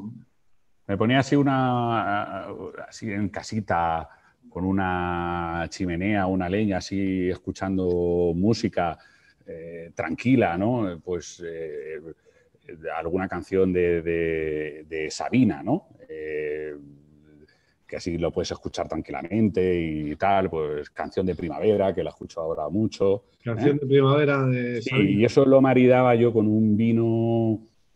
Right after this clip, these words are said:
Speaker 1: eh, con cierta, con, con cierta barrica, ¿eh? Porque ya estamos por la noche, es invierno y tal,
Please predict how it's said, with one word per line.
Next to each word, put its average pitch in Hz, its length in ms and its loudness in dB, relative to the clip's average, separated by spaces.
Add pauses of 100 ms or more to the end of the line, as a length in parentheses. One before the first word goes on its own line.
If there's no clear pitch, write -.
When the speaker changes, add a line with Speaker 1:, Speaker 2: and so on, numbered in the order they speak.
(280)
Speaker 1:
eh, 98 480 4
con 92 260 2
cierta, 113 1500 0
con, 90 440 -2
con 92 260 -4
cierta 127 360 -2
barrica, 139 600 0 (240)
¿eh? 151 200 -10
Porque 82 220 -10
ya 87 100 -8
estamos 101 280 -6
por 90 120 -14
la 80 60 -10
noche, 101 460 -6
es 90 140 -10
invierno 92 480 -4
y 85 40 -8
tal, 80 240 -8